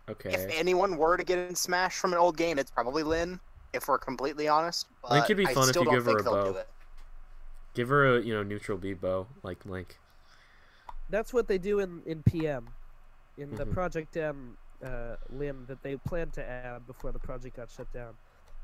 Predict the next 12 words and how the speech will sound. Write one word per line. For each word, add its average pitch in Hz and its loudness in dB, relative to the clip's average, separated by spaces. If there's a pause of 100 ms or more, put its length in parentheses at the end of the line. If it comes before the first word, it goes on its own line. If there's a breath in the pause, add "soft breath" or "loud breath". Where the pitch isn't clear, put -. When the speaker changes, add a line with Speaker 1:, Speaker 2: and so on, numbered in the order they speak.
(540)
Speaker 3:
She's 240 2
actually 214 2
really 185 2
broken, 156 0
though. 131 -6
Her 127 -8
bow 151 -4
kills 143 -8
people 131 -8
at 117 -14
the 120 -14
ledge 123 -4